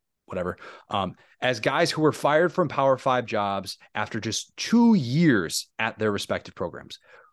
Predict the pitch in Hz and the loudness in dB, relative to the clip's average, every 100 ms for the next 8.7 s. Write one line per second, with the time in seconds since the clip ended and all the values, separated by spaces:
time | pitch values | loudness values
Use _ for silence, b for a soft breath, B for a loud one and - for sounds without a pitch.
0 | _ 101 117 127 131 123 110 - 107 113 | _ -2 0 0 0 -2 -2 -6 -4 -2
1 | 151 185 196 147 117 113 139 143 113 123 | 0 2 2 2 4 4 2 0 0 0
2 | 120 - 123 117 120 131 110 107 110 107 | -2 -4 -4 -4 -2 -2 -2 -2 -2 -4
3 | 113 107 135 117 110 107 104 101 98 117 | 0 0 2 2 2 0 -2 -4 -4 -2
4 | 104 101 104 - 98 - - 165 151 143 | -2 -2 -4 -4 -6 -6 -2 2 4 4
5 | 127 104 107 92 101 87 92 90 92 92 | 4 0 -4 -4 -6 -6 -6 -6 -8 -10
6 | 87 - 87 - - 160 151 143 127 117 | -12 -14 -14 -10 0 4 4 4 2 0
7 | 139 143 135 120 139 127 117 139 127 127 | 2 2 2 -2 -4 -4 -4 -2 -2 -2
8 | 127 120 110 - 123 117 | -4 -2 -4 0 2 0